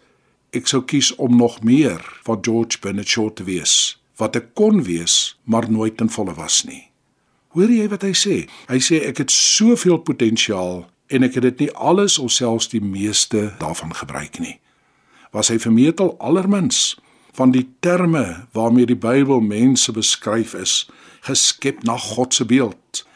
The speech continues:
en heerser oor die aarde. Die Bybel noem jou ook net minder as 'n hemelse wese. Kan ek dit maar weer sê?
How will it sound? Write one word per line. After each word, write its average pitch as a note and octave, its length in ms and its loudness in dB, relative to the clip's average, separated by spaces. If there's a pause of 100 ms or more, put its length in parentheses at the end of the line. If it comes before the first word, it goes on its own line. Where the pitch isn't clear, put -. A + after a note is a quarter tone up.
(140)
en C3+ 180 0
heerser C3 600 2
oor C#3 140 -4
die C3+ 140 0
aarde. B2 520 -2 (280)
Die - 140 0
Bybel E3 460 4
noem D#3+ 280 4
jou D#3 340 4
ook - 300 -2 (220)
net B2+ 600 -4
minder D#3 640 0
as D3+ 260 -2
'n D#3 100 -6
hemelse E3 440 0
wese. F#3+ 320 0
Kan C3+ 140 -4
ek E3 80 0
dit F#3 80 -4
maar F#3 140 -2
weer A3 160 0
sê? C3 260 -2